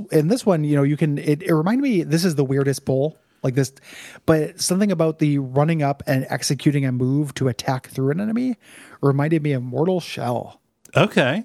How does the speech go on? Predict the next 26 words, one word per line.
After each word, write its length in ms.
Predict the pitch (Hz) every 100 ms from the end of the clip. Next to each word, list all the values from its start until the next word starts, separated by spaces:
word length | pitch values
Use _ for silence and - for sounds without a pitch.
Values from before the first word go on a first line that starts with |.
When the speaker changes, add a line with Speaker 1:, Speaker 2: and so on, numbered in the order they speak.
| 131
Speaker 2:
Yeah. 160 | 247 127 -
Speaker 1:
Uh, 60 | 120 _ _ _ -
you 100 | 151
know, 240 | 139 147
like, 500 | 160 147 143 135 - _ _ _ -
just, 180 | 139 -
I'm 180 | 147 156
gonna 140 | 160
go 260 | 127 151 151
and 100 | 147
do 80 |
this 200 | 143 135
running 220 | 139 139 147
attack 340 | 135 139 135
through 260 | - 131 135
the 100 | 131
enemy, 400 | 139 131 127 - _ _ -
Speaker 2:
Mm-hmm. 120 | 127
Speaker 1:
just 160 | 202 175
kind 140 | 131
of 80 | 131
over 240 | 139 131
and 100 | 127
over 160 | 123 123
and 80 | 131
over, 260 | 135 127